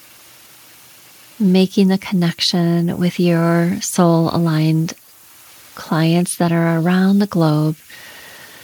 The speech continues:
and having that energy just make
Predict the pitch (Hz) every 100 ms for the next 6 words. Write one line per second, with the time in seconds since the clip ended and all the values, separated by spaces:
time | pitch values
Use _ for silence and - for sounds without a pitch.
0 | - - - - - - 208 - 233 226
1 | 226 226 214 202 180 165 170 170 175 170
2 | 170 - 170 170 170 175 -